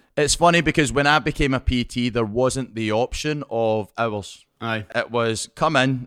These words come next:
Speaker 1: and do rent. And that
Speaker 2: Aye,
Speaker 1: was
Speaker 2: aye.
Speaker 1: it from day one.
Speaker 2: Aye.
Speaker 1: And then when all these commercial gyms come along, it's like, "Do you know what?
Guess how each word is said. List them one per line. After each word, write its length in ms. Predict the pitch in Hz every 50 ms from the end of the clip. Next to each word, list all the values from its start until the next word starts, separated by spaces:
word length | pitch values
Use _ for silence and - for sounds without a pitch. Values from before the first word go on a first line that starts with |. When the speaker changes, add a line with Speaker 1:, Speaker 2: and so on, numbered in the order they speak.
| -
Speaker 1:
and 260 | - 113 110 107 104 92
do 260 | 101 110 110 107 104
rent. 260 | 98 101 101 95 - _ _ -
And 100 | 101 113
that 80 | 110
Speaker 2:
Aye, 40 | 101 104
Speaker 1:
was 120 | 98 98
Speaker 2:
aye. 80 | 98 95
Speaker 1:
it 60 | 98
from 100 | 107 107
day 180 | 101 127 127
one. 280 | 123 110 107 104 104 95 - -
Speaker 2:
Aye. 220 | 101 101 101 98 95 -
Speaker 1:
And 220 | 113 117 117 117 117
then 260 | 117 117 117 117 113
when 140 | 110 117 123
all 120 | 127 131
these 200 | 127 131 120 -
commercial 360 | - 131 117 117 113 - -
gyms 240 | 110 - 110 110 107 -
come 100 | - 113
along, 360 | 110 117 143 180 196 185 151 135
it's 160 | 107 - -
like, 220 | 120 120 120 101
"Do 60 | -
you 40 | 131
know 100 | 131 131
what? 340 | 127 131 135 143 143 - -